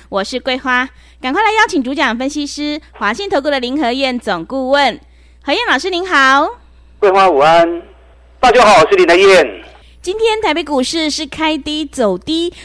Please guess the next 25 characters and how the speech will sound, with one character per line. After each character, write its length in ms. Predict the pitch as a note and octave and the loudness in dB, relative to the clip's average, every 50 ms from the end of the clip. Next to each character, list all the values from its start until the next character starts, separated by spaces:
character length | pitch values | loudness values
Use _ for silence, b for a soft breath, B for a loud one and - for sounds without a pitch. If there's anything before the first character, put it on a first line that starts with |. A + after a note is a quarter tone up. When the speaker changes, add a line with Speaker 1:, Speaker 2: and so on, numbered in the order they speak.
| B - | B -4
Speaker 1:
最 100 | F#4+ G4+ | -2 -2
终 160 | F#4+ G4+ G4+ | -2 -4 -4
大 220 | - G#4+ G4+ G4 | -4 -4 -2 -2
跌 160 | E4+ E4+ C#4 | -2 -2 -2
了 120 | C4 B3+ B3+ | 0 0 -2
一 120 | - D#4+ | -4 -6
百 260 | D4 - C4 A3 G3+ | -8 -8 -8 -8 -8
七 220 | F#3+ - - - D4+ | -10 -10 -10 -10 -10
十 160 | C#4 - B3+ | -10 -10 -10
一 120 | B3 C#4 | -10 -10
点， 320 | D4+ C4+ D#4+ C#4 A3+ F3+ - b b b b b b | -8 -4 0 0 0 0 -2 b b b b b b
指 140 | b - C4 | b -8 -4
数 100 | C4 A4+ B4+ B4 | 0 0 2 2
来 120 | G#4 E4+ | 0 -4
到 160 | D4 F#4 F4+ F4 | -4 -4 -2 -2
了 80 | D#4+ | -2
一 100 | C#4 C#4 | -2 -2
万 160 | C#4+ D4+ D4 | -2 -2 0
六 100 | C#4+ C#4+ C4+ | 2 0 0
千 360 | C4 - - C#4 C4 C4 C4 | 0 -2 -6 -4 -4 -4 -4
八 200 | A#3+ A#3+ A3+ A3 | -4 -4 -4 -2
百 180 | A3 G#3 E3 E3 | -4 -4 -4 -4
八 180 | - G#3+ A3 | -2 -2 -2
十 140 | A#3+ - A3 | -2 -4 -8
七， 420 | G#3+ - - D4+ D#4 D#4+ E4 E4 | -10 -10 -6 -6 -4 -4 -4 -6